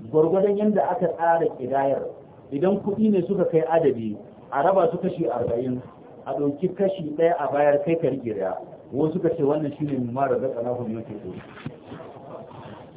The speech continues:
Wasu suka ce a, ba wannan bane. Mimma razaqnahum yunfiquna shine waɗanda suke under control ɗinsu, to suna ɗaukar nauyin su, suna kula da su.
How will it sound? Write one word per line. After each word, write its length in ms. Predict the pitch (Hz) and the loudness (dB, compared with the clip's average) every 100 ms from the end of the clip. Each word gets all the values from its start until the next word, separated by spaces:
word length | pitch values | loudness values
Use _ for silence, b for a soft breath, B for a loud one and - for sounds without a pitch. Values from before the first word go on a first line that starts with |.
| - - - 277 277 294 - - - - - - 127 | -16 -18 -20 -18 -16 -16 -16 -18 -20 -20 -20 -12 0
Wasu 260 | 165 190 | 2 4
suka 180 | 214 190 165 | 2 2 2
ce 80 | 147 | 0
a, 460 | 127 131 127 127 - - - - - - - - - - | 2 2 0 0 -6 -16 -20 -20 -20 -20 -20 -20 -8 0
ba 180 | 131 | 2
wannan 300 | 135 135 147 | 4 4 2
bane. 280 | 151 143 - - - - - - 107 | 2 2 -2 -10 -18 -20 -20 -12 -6
Mimma 320 | 135 165 196 | 0 4 4
razaqnahum 680 | 190 185 190 175 185 175 160 | 4 2 0 2 2 2 0
yunfiquna 640 | 180 170 165 185 190 156 - - - - | 0 -2 2 2 2 0 -6 -12 -18 -10
shine 280 | 190 196 180 | -4 0 2
waɗanda 500 | 165 196 226 190 165 | 2 2 0 -2 -2
suke 200 | - 185 165 | -2 0 0
under 300 | 160 170 175 175 | 0 0 0 0
control 420 | 151 135 143 151 | -2 -2 -2 -2
ɗinsu, 380 | 143 131 131 - 92 - - - - | -2 -4 -6 -10 -14 -16 -20 -20 -12
to 120 | 139 - | -10 -2
suna 220 | 180 156 156 | 0 0 0
ɗaukar 340 | 151 - 147 | -2 0 -4
nauyin 260 | 123 135 143 | -2 -2 -4
su, 60 | 120 | -6
suna 240 | 147 135 | -6 -4
kula 260 | - 107 110 | -4 -4 -4
da 100 | |
su. 100 | 98 | -6